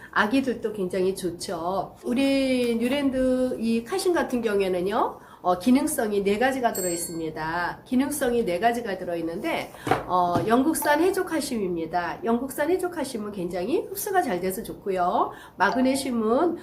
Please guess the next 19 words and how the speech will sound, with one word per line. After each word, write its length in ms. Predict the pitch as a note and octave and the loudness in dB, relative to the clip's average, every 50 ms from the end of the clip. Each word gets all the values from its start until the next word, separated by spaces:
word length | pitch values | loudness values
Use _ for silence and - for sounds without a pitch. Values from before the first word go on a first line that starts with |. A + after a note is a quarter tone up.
| - - | -10 -6
어, 340 | - - F3+ F3+ F3 F3 F3+ | 0 2 4 4 4 4 2
우리 220 | F3+ F#3+ G3 G#3+ G#3+ | 2 2 2 0 0
에너지 460 | G#3 A3+ A#3 C4 D4+ D#4+ D#4 E4 C#4+ | 2 4 4 4 4 4 2 2 0
이용에 280 | A3 G3+ F#3+ F#3 G3+ G3 | 2 2 2 2 0 -2
굉장히 340 | G3 F3+ F3 F3+ F3+ F#3 F#3 | -2 -4 -2 -2 -2 -2 -4
필요하고요. 800 | - F4 C#4+ C#4+ B3 G#3+ F#3 E3 - D#3+ E3+ F#3 G3+ F#3+ E3+ | -4 -2 0 0 2 2 0 0 -2 -2 -2 0 0 0 0
신경과 500 | - - F4+ E4+ E4 D4+ C#4 C4+ B3 A#3 | 0 0 0 2 2 2 2 0 0 -2
근육 320 | A#3 - A#3 A#3 B3 B3+ B3+ | 0 0 2 2 2 2 0
기능에도 480 | - G#3+ G3+ G3 G3+ F#3+ F3 F3 F#3 | -2 -4 -2 0 0 0 0 0 -2
유지하는 500 | F3+ E3 G3 A3 G#3+ C4+ A#3+ G#3+ G3+ F#3+ | -2 -2 -2 -2 0 0 0 0 -2 -4
데도 260 | F3 F3 E3+ F3 F#3 | -6 -6 -8 -8 -10
필요하고요. 760 | - - B3+ A3+ G#3 F#3+ F3+ E3 F3+ E3+ E3 F3 G#3+ C#4 F#4 F4 - - - - - | -10 -10 -8 -6 -6 -6 -6 -6 -6 -4 -2 0 0 0 0 -2 -6 -14 -20 -14 -2
망간도 760 | - G3 G3+ G3 G3+ G#3+ G#3+ G3+ G3+ - D4+ G4 A4+ - - - - - - - - | 2 4 4 4 4 2 0 0 0 0 0 0 0 -4 -10 -20 -20 -20 -20 -10 0
뼈 400 | - F#4 F#4+ G4+ G4+ - - - - - | 4 4 6 6 4 0 -4 -14 -16 -6
형성에 500 | - F#4 F4 E4+ E4+ D4 A#3+ A3+ G#3+ G3+ | -2 0 0 2 2 0 0 0 -2 -2
도움이 320 | G3+ A3 G#3 G3 F#3+ F#3 | 0 0 0 2 0 0
되고요. 560 | F3 F3+ F3 F3 F3 F#3 A#3 C#4 C4 - - - - - - - | 0 -2 -4 -6 -4 -2 0 0 0 0 -2 -6 -16 -20 -12 -6
비타민 520 | - A#3 A#3 D#4 D#4 C#4 C4 B3 A#3 A3+ | -6 -4 -2 0 2 2 4 4 2 0
D, 320 | A3+ - G3 F3+ D#3+ E3 | -2 -2 -2 -2 -2 -4